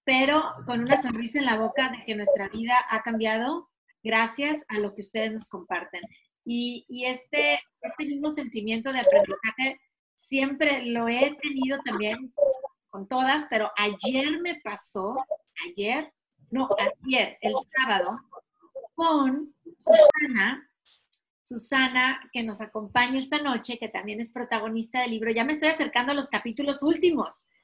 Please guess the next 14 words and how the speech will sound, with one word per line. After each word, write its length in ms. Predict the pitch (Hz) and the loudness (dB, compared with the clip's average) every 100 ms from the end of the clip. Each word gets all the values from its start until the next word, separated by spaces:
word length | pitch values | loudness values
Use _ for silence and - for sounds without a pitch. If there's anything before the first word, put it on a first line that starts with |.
| _ _ _ | _ _ _
Y 180 | 269 269 | -2 0
Susana 400 | 285 294 277 339 392 466 | 2 2 4 4 4 -2
en 60 | 415 | 0
el 80 | 269 | 2
libro, 480 | 269 269 285 294 392 - _ _ _ | 2 0 0 0 0 -6 _ _ _
bueno, 160 | 240 240 | -10 -4
tiene 160 | 277 294 | -2 -2
muchas 280 | 302 302 | -2 -4
cosas 280 | 302 294 - | -2 -6 -6
que 60 | 294 | -6
enseñar. 320 | 240 247 247 | -6 -6 -6
Susana 320 | 226 262 247 | -2 0 0
nos 160 | 247 233 | -2 -4
enseña 720 | 233 226 269 269 277 302 349 | -6 -4 -2 -2 0 -2 -2